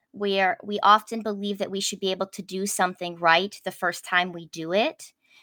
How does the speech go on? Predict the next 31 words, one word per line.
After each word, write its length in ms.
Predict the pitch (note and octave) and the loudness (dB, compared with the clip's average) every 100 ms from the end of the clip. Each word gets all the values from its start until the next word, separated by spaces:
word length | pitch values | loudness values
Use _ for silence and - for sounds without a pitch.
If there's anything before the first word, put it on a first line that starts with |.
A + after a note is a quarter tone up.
| - | -2
instead 400 | G#3 G3 G#3+ G3+ | -2 4 6 6
of 140 | F#3+ F#3+ | 4 -2
the 100 | F3 | -8
truth, 520 | - G3+ G3+ B3 - | -2 2 2 0 -2
which 220 | G#3 - | -4 0
is 300 | F#3+ F#3 F3+ | 2 2 -2
the 80 | G3 | -4
first 260 | G3+ G3 | -4 -4
time 180 | A3 F#3+ | -4 -4
you 120 | F#3 | -6
do 160 | F3+ F3+ | -8 -6
something, 400 | - F#3 G3 G#3 | -2 -2 -2 -6
you're 100 | F#3+ | -4
gonna 160 | F3 F3 | -6 -8
be 140 | F3+ | -14
terrible. 680 | - F3+ E3 F3+ G#3+ D#4+ E4+ - - | -2 4 6 6 6 4 4 -4 -14
<laughs> 240 | - - | -16 2
Going 220 | B3 A3+ A3+ | 6 8 8
back 280 | G#3 G#3+ - - | 6 4 -4 -6
to 60 | G3+ | 0
your 340 | G3 F3+ F3 - _ - | 2 4 2 -4 _ 0
dancing 420 | G3 G3 G3 G3+ | 4 6 4 -2
analogy, 600 | F#3+ F3+ E3+ F#3+ G3+ B3 | 2 4 6 4 0 -2
they 120 | A#3 | 0
kinda 240 | G3 A3 F#3+ | 4 4 4
go 140 | G3+ | 0
hand 260 | G3 F#3+ F#3 | 0 -2 -4
in 80 | F#3 | -4
hand 360 | F3+ E3+ G3+ | 0 2 2
of, 140 | A3 G3+ | 0 4
like, 220 | G3 | 4